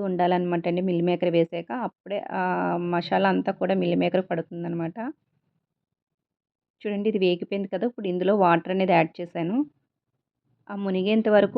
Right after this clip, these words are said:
వాటర్ వేసుకోవాలండి. మూత పెట్టుకొని మధ్య మధ్యలో తీసుకుంటూ కలుపుకోవాలండి కర్రీని. అలా చూసుకుంటూ కలుపుకుంటూ ఉండాలన్నమాట. ఇదిగోండి ఇలా ఆయిల్ తేలిపోయింది కదా, కర్రీ అనేది రెడీ అయిపోయిందండి. నేను ఇలా సర్వ్ చేసుకున్నాను.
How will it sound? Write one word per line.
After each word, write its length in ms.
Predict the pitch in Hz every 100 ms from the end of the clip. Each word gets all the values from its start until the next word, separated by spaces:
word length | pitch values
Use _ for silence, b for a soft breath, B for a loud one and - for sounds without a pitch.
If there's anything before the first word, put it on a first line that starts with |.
| 226
వాటర్ 280 | 180 175 196
వేసుకోవాలండి. 760 | 190 160 - 180 175 170 170 220 320 - - - - _ _ _ _ b _ 214
మూత 200 | 214 208 254
పెట్టుకొని 400 | 247 247 240 240 226
మధ్య 200 | 185 196
మధ్యలో 280 | 202 208 220 220
తీసుకుంటూ 440 | 202 - 214 208 233
కలుపుకోవాలండి 760 | 202 190 - 208 202 190 190 202 208
కర్రీని. 420 | 175 180 185 247 302 - _ _ _ _ _ _ _ _ _ _ _ _ _ _ _ 214
అలా 140 | 214 220
చూసుకుంటూ 500 | 208 208 226 214 226 226
కలుపుకుంటూ 440 | 196 - 208 196 208
ఉండాలన్నమాట. 580 | 190 185 185 180 175 202 262 302 _ _ -
ఇదిగోండి 360 | 190 202 214 233
ఇలా 140 | 196 202 190
ఆయిల్ 180 | 185 208 202
తేలిపోయింది 400 | 190 196 196 196
కదా, 160 | 196 233 220
కర్రీ 200 | 185 196
అనేది 220 | 202 214 202
రెడీ 160 | 175 190
అయిపోయిందండి. 640 | 190 185 185 180 180 180 240 285 -
నేను 140 | 202 185
ఇలా 120 | 202 - -
సర్వ్ 200 | 190 180 -
చేసుకున్నాను. 640 | 196 196 - 185 175 180